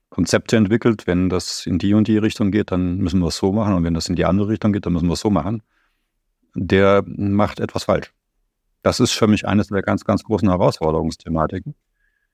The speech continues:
Und, äh, wie immer wird am Ende des Tages das Bild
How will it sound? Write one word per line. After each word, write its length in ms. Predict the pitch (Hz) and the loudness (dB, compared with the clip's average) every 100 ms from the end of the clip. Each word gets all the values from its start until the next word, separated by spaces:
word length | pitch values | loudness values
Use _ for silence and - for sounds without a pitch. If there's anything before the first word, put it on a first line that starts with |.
| _ _ _ | _ _ _
Und, 520 | 98 101 101 95 - | 0 2 2 0 0
äh, 320 | 104 101 101 | 2 2 2
wie 280 | 107 85 92 | -2 -4 -2
immer 320 | 107 120 107 | 2 2 2
wird 180 | 95 107 | 0 -2
am 100 | 95 | -4
Ende 220 | 92 101 | -2 -2
des 160 | 101 90 | -2 -4
Tages 540 | - 95 98 90 - _ _ _ | 0 2 0 -4 -10 _ _ _
das 220 | 90 85 | -8 -6
Bild 340 | - 98 104 | 2 2 2